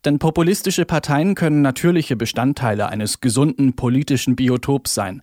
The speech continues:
Sie sind nicht nur ungefährlich, sie sind sogar ein Gewinn für die Demokratie, wenn, ja, wenn die anderen Parteien nur richtig mit ihnen umzugehen wüssten.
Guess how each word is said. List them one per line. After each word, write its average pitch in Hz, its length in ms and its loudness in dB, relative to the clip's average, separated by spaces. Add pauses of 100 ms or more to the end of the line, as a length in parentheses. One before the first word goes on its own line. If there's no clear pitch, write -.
Sie 170 140 0
sind 196 200 2
nicht 185 200 -2
nur 170 200 2
ungefährlich, 151 760 2
sie 147 140 0
sind 143 200 0
sogar 139 260 0
ein 131 180 2
Gewinn 135 360 2
für 120 180 -2
die 113 140 0
Demokratie, 123 760 0
wenn, 139 240 4 (280)
ja, 139 140 0
wenn 175 140 2
die 180 120 2
anderen 170 400 2
Parteien 147 500 0
nur 139 200 4
richtig 143 400 0
mit 131 200 0
ihnen 131 220 2
umzugehen 98 720 -4
wüssten. 90 400 -8